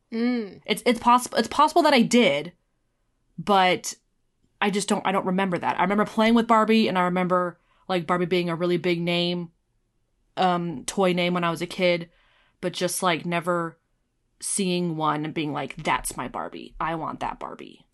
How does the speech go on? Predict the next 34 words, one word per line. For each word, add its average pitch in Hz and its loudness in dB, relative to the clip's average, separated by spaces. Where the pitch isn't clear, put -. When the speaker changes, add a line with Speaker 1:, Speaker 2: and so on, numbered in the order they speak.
Speaker 2:
It 175 -2
was 170 -2
just, 165 -6
I 165 0
had 151 -2
them. - -18
Speaker 1:
Yeah. 233 0
Speaker 2:
What 175 -2
about 170 0
you? - -12
Speaker 1:
I'm 285 2
pretty 294 -2
sure 233 -2
that 208 -4
I 190 2
had 208 -2
some 190 -12
Barbies 190 -8
on 208 -2
my 220 -2
own, 190 -6
and 202 -10
I 202 -4
remember 214 -4
having 220 -2
some 220 -2
sort 208 -6
of 180 -12
dream 180 -12
house, 165 -8
some 247 0
sort 233 2
of 208 0
something, 160 -4